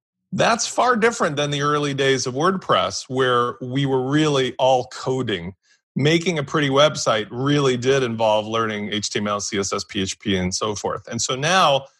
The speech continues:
you'd be on a fool's errand. And I read this also in another article about how Facebook's and other big companies are changing. Their software engineer teams are no longer necessary. Why? Because in the early days, they made their own proprietary libraries for everything.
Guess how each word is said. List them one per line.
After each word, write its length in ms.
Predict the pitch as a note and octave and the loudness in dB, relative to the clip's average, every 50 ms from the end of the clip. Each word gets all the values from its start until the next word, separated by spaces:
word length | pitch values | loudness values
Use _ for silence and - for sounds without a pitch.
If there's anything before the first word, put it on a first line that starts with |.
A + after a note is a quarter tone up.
| _ _ _ | _ _ _
you'd 160 | - D3 D3 C#3 | -2 -2 0 0
be 320 | D3 D3+ C#3+ C#3+ C#3+ - _ - | 0 0 -2 -2 -4 -6 _ -2
on 100 | C#3+ D3 | 0 0
a 60 | F3 | 0
fool's 380 | - - F#3+ F#3 F3+ E3 C#3 | 0 2 2 4 4 4 2
errand. 320 | E3 G3+ A3 D#3 B2 B2 D3+ | 2 2 2 2 0 0 -2
And 120 | D#3+ E3 | 0 0
I 80 | F3+ F3 | 2 4
read 240 | E3+ F3+ F#3+ F#3 E3+ | 4 4 4 4 4
this 200 | F#3 D#3+ - G3 | 2 2 2 2
also 240 | A3 A#3+ - - | 2 2 2 0
in 60 | E3+ D3 | -2 0
another 260 | D#3+ F3 G3 A#3 B3 | 2 2 2 4 4
article 340 | E3+ C3 B2+ - - D#3+ C#3+ | 4 2 2 0 -2 -2 0
about 240 | C#3 D3 C#3 C3+ | 2 2 0 2
how 140 | - C#3+ D3 | 2 2 0
Facebook's 760 | C#3 - D3+ D#3 - - - - C#3 - - - - - - _ _ _ _ _ _ _ _ - - - - | 2 0 -2 -2 -4 -4 -4 -6 -6 -4 -6 -8 -8 -10 -12 _ _ _ _ _ _ _ _ -10 -8 -4 -4
and 220 | F#3 F#3 F3 D3+ | -2 -2 0 2
other 220 | D#3+ E3+ E3 D#3+ | 2 2 2 2
big 180 | D3 B2 D#3 D3 | 0 0 -4 -4
companies 400 | - - G#3 D#4+ E4 C#4+ F3 C#3 | -2 -2 -2 0 0 -2 -2 -4
are 60 | C#3 | -4
changing. 420 | A#2 - - B2 A#2 A2 G#2+ F#2 - _ _ _ _ _ - | -6 -4 -4 -4 -4 -4 -6 -6 -8 _ _ _ _ _ 0
Their 220 | - F3 G3+ A#3 | 4 4 4 4
software 520 | G#3 - - G#3 G3 A3 G#3+ - - F#3+ F#3 | 4 2 4 4 4 4 4 4 2 2 2
engineer 460 | F3+ F3 D#3+ D3 D3+ D3+ E3 G3 A3 | 2 2 0 0 0 0 2 0 0
teams 640 | - - - A#2+ G2+ G2 F#2+ G2 A2+ A#2 - - - _ _ _ - | 0 -4 -4 -4 -4 -4 -4 -4 -6 -8 -10 -14 -18 _ _ _ -2
are 80 | D#3+ F3 | 0 2
no 160 | G3+ G#3 G#3 | 4 4 4
longer 260 | G3+ G3 G3 F#3+ F3+ | 4 4 2 2 0
necessary. 680 | F3 F3 F#3+ G3 - G#3 E3 - - G#2 F2+ F2 F2 - - | 0 0 0 0 0 -2 -4 -4 -4 -4 -4 -4 -6 -8 -6
Why? 520 | - G#2 A2 A2 A2 A2 G#2+ A2+ C#3+ D#3 D3+ _ _ _ - | -2 0 2 2 4 2 2 0 -2 -4 -8 _ _ _ -6
Because 280 | D#3+ D3 - F3+ D#3+ D3 | -4 0 0 0 0 0
in 60 | E3 | 0
the 140 | E3 E3+ E3 | -2 -2 0
early 340 | F#3 G3+ A3+ A#3+ A3+ G3 D#3 | 2 2 4 4 4 4 4
days, 300 | C#3 C3 C3+ C3 B2 C3 | 2 2 0 0 -2 -4
they 80 | D3 | -2
made 240 | C#3+ D3+ D3+ D3+ C3+ | 0 0 0 0 -2
their 160 | D3 C#3 - | -2 -2 -2
own 200 | E3+ F3 G3 G#3 | -2 0 0 0
proprietary 840 | G3 - F3+ D3+ - - E3+ D#3+ D#3+ D#3+ D3 - - D#3+ D3+ C#3+ C3+ | -2 -2 -6 -4 -2 0 2 2 2 0 -2 -4 -4 -2 -2 0 0
libraries 840 | C3 C3 B2+ C3 C3+ C#3 C3+ A#2+ G#2+ G2 F#2+ F#2 F2 F2+ F#2+ - | 0 2 4 4 4 2 0 -2 0 0 0 0 -2 -4 -6 -8
for 220 | - - - C3 - | -6 -4 -4 -4 -2
everything. 500 | C3+ C3 C#3+ C3 A2 - G#2 F#2+ F#2 | -2 -2 -4 -4 -6 -6 -8 -10 -10